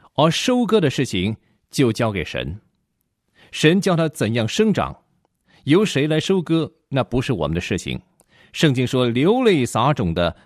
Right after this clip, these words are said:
必欢呼收割。试问，我们有没有流泪撒种，努力撒种呢？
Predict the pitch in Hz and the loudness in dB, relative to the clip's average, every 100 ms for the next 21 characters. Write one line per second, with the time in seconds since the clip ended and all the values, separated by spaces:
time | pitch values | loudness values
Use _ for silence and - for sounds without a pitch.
0 | - 117 87 78 _ - 135 143 147 143 | -6 -2 -2 -6 _ 0 2 4 2 0
1 | - 131 123 123 - 98 92 92 90 - | -4 -4 -2 -2 -4 -4 -4 -4 -6 -6
2 | _ _ _ _ _ _ _ _ - - | _ _ _ _ _ _ _ _ -10 -4
3 | 98 90 - _ _ _ _ _ - 127 | -2 -2 -6 _ _ _ _ _ -2 2
4 | 135 139 113 110 101 92 120 127 95 85 | 2 2 2 2 0 2 0 0 0 0
5 | 98 71 62 - - 147 175 196 - 160 | -2 -4 -8 -10 0 2 2 2 0 -2
6 | 165 80 90 | -2 -2 -4